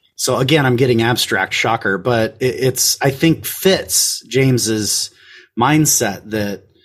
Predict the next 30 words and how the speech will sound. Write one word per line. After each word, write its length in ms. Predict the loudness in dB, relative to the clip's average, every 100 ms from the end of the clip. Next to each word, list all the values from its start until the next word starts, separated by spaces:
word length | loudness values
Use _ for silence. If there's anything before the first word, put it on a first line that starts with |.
| _ _ -4
that 160 | -2
the 80 | 0
God 380 | 2 2 2 0
talk 360 | 0 2 0 -4
is 580 | -2 -2 -2 -4 -6 -10 -10
intended 640 | -6 -4 0 2 2 0
to 80 | -2
be 240 | -2 -2
implicit. 640 | -2 -4 -2 -2 -4 -6 -12 _ -20 -20 -8
And 140 | -2 2
then 140 | 4
this 180 | 4 2
language, 540 | 2 4 4 2 0 -2
and 140 | 0
maybe 180 | 2 2
I'm 80 | 2
changing 380 | 2 2 2 0
the 80 |
subject 420 | -2 -2 -6 -8 -4
now, 220 | -2 -2
so 140 | -4
I'll 60 | -8
pause. 500 | -2 0 0 -2 -8
I, 120 | -12 -14 -8
I 60 | -2
have, 180 | -2 -2
I 60 | 0
have 80 | 2
a 20 |
little, 420 | 4 2 -2